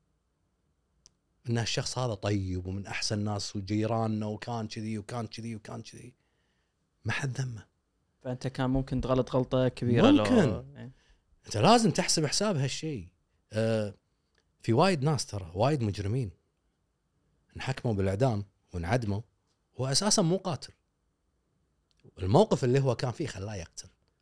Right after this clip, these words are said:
Speaker 1: أوكي، هو غلط. أنت رايح بطريق غلط، سواء رايح تبوق وقتلت، رايح تخطف وقتلت،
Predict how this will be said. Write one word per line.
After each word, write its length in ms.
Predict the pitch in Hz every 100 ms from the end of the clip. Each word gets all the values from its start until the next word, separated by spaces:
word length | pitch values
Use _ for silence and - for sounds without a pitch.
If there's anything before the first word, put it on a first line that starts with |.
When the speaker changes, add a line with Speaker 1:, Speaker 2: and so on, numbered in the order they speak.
| _
Speaker 1:
أوكي، 240 | - - 117
هو 140 | 92
غلط. 520 | 87 117 95 - - _ _ _ _ _ _ _ -
أنت 80 |
رايح 260 | 98 131 113
بطريق 320 | 95 113 123
غلط، 460 | - 127 107 _ - _ _
سواء 240 | - 92 95
رايح 280 | 95 92 95
تبوق 380 | - 139 135
وقتلت، 640 | 98 113 107 117 107 - - _ _ _ _ _ _ _ _ _ -
رايح 200 | 92 -
تخطف 440 | 165 107 - -
وقتلت، 720 | 120 113 139 120 - - -